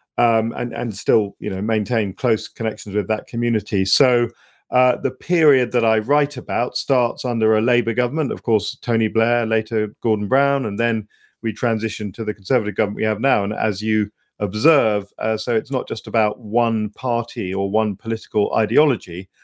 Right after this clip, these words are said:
And I think in that period, Britain has often, uh, accidentally, not necessarily through cynical or zero-sum behavior,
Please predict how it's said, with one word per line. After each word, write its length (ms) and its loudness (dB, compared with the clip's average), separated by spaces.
And 120 2
I 60 2
think 400 -2
in 220 0
that 260 0
period, 420 2
Britain 540 0
has 160 4
often, 520 0
uh, 240 2
accidentally, 1000 -2
not 200 -4
necessarily 640 0
through 380 2
cynical 760 2
or 180 6
zero-sum 960 0
behavior, 640 0